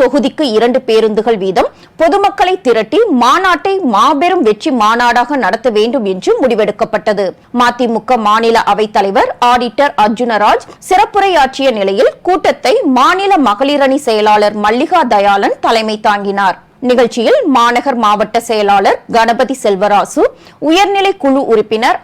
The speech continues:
ஆர் ஆர் மோகன்குமார், ஆர் சேதுபதி, ஆர் சர்க்குணம் உள்ளிட்ட பலர் கலந்து கொண்டனர். திருப்பத்தூர் அருகே நிலத்தகராறு தொடர்பாக இரு தரப்பினருக்கிடையே ஏற்பட்ட மோதலில் ஒருவரை அரிவாளால் வெட்டியதால்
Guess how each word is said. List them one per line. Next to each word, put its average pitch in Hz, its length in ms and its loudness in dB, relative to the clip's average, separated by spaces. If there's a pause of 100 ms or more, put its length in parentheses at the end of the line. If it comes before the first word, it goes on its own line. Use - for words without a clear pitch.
(120)
ஆர் 247 220 4
ஆர் 262 200 0
மோகன்குமார், 214 720 0 (360)
ஆர் 277 220 2
சேதுபதி, 233 500 0 (260)
ஆர் 247 200 0
சர்க்குணம் 262 560 0
உள்ளிட்ட 202 380 -2 (160)
பலர் 302 320 0
கலந்து 214 320 0
கொண்டனர். 196 440 -2 (1300)
திருப்பத்தூர் 415 580 0 (120)
அருகே 240 300 0 (160)
நிலத்தகராறு 277 760 2 (100)
தொடர்பாக 202 560 0 (300)
இரு 427 120 2 (140)
தரப்பினருக்கிடையே 254 920 0 (160)
ஏற்பட்ட 226 340 -2 (100)
மோதலில் 196 420 0 (380)
ஒருவரை 403 360 2 (200)
அரிவாளால் 311 580 2
வெட்டியதால் 214 520 0